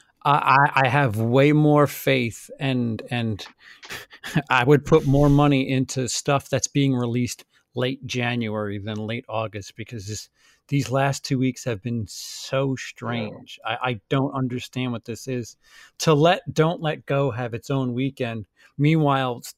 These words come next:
Speaker 1: three months ago, you, you got three major movies just chewing each other apart. It, I, I don't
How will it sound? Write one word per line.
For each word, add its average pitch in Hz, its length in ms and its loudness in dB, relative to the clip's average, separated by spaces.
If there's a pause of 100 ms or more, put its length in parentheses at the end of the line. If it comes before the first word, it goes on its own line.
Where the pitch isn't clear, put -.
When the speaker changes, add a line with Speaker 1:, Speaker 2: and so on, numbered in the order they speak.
(140)
Speaker 1:
three 156 260 2
months 147 360 0
ago, 123 200 -2
you, 120 260 -6
you 127 140 -4
got 123 280 -4
three 139 320 0
major 143 500 2
movies 127 440 -2
just - 300 -10 (140)
chewing 151 340 0
each 143 200 -2
other 131 220 -2
apart. 139 460 -4 (380)
It, 143 280 -6
I, 135 380 2
I 143 180 0
don't 156 280 -2